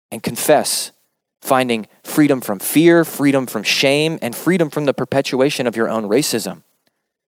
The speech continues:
Doctor Kendi described that people oscillate between racist and anti-racist thoughts, that there is no in-between, and that all of us do it. He says it's not an identity issue, it's an awareness issue.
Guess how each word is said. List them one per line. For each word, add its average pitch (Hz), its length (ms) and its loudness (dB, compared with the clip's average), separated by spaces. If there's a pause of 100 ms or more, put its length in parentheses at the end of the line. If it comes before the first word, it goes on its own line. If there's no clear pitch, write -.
(340)
Doctor 135 240 4
Kendi 160 260 2
described 139 380 4
that 120 100 2
people 143 320 2
oscillate 120 600 2 (500)
between 120 560 -2 (200)
racist 131 680 2 (400)
and 123 100 -6
anti-racist 113 760 0
thoughts, - 500 -4 (240)
that 120 100 -6
there 120 140 4
is 135 200 2
no 127 120 0
in-between, 110 640 -4 (300)
and 117 80 -6
that 131 160 2
all 127 220 6
of 123 80 2
us 120 160 2
do 165 180 4
it. 110 180 -2 (380)
He - 80 -6
says 131 200 2
it's 131 140 -2
not 139 260 4
an 143 80 -2
identity 127 600 0
issue, 92 400 -8 (300)
it's - 200 -4
an 127 60 0
awareness 113 760 2
issue. 92 400 -10